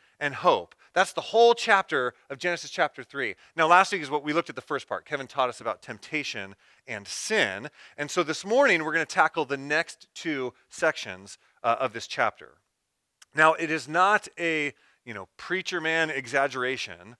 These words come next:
to say that you cannot understand the rest of the Bible if you miss Genesis chapter three. Okay?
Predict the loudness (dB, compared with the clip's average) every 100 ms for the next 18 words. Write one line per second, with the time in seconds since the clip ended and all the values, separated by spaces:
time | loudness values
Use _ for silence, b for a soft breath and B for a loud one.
0 | _ _ _ _ -8 -6 0 2 6 6
1 | 4 _ _ _ -16 -14 -14 -8 -2 0
2 | 2 2 0 -6 -4 -4 -4 -6 -6 -6
3 | -12 _ -8 0 0 0 -6 4 6 6
4 | 6 -6 -8 _ _ _ _ _ _ -6
5 | -4 -4 -2 -4 -8 -10 -10 -12 -12 -12
6 | -18 _ _ _ _ _ _ _ _ _
7 | _ _ _ -8